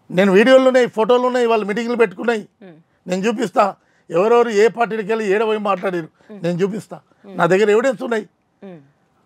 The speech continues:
Speaker 1: అందరు రెడ్డిలు ఒకటై వెలమ దొరలు ఇలా
Speaker 2: అంటే
Speaker 1: కింద పెట్టి
Speaker 2: రెడ్డి
Speaker 1: ఇలా
Speaker 2: సామాజిక
Speaker 1: సీఎం
Speaker 2: వర్గం,
Speaker 1: అయ్యారా లేదా?
Speaker 2: రెడ్డి సామాజిక వర్గం వారిని అయితే మరీ ఎక్కువగా మీరు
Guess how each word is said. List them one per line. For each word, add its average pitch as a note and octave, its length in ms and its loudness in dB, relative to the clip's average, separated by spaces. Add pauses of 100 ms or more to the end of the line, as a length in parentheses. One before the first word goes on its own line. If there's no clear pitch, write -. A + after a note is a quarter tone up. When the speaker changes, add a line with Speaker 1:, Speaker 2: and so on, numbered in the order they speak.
(180)
Speaker 1:
అందరు B3+ 640 0
రెడ్డిలు A#3+ 300 2
ఒకటై A#3+ 500 2 (220)
వెలమ F#3+ 260 2
దొరలు A#3 480 2
ఇలా G#3 420 2 (520)
Speaker 2:
అంటే G#3 120 -6
Speaker 1:
కింద F#3+ 100 0
పెట్టి A#3+ 300 2
Speaker 2:
రెడ్డి - 0 -
Speaker 1:
ఇలా A#3 320 2
Speaker 2:
సామాజిక - 120 -8
Speaker 1:
సీఎం A3+ 200 2
Speaker 2:
వర్గం, A3+ 80 -2
Speaker 1:
అయ్యారా B3+ 240 6
లేదా? G#3+ 420 0 (220)
Speaker 2:
రెడ్డి A#3 220 -8
సామాజిక C4+ 500 -10
వర్గం B3+ 380 -8
వారిని B3+ 200 -4
అయితే B3+ 180 -8
మరీ A#3+ 280 -6 (100)
ఎక్కువగా B3+ 320 -8
మీరు A#3+ 220 -6